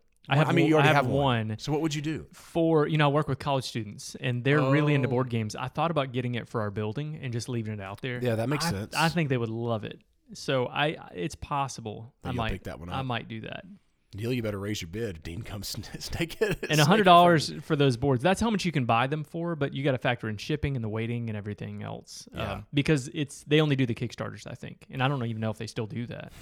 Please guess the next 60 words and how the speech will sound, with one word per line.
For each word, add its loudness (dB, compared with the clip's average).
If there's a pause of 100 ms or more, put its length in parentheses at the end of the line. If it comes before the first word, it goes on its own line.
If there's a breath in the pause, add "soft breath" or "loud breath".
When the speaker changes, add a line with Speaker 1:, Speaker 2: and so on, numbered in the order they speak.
(120)
Speaker 2:
I 4
really 6
want 0
one, 0
but -2
I'm -4
afraid -4
it's -8
gonna -6
sit -8
in -10
the -10
corner -10 (180)
and, -10
like, -14
take -8
up -10
a -10
ton -8
of -8
space, -8
and -12
my -8
wife's -10
gonna -12
just, -12 (640)
w-, -10
rightfully -6
so, -10
be -10
like, -12
"Why -12
did -14
you -16
buy -16
that?" -16
Speaker 1:
We, 2
we 0
get 0
ours 2
out -2
at -10
the -8
holidays -8
and -10
stuff -14
like -10
that. -10
So -6
Speaker 2:
But -4
I 0
think -4
my -6
dad -4
and -6
brother -2
and -6
stuff -8
would -12
love -6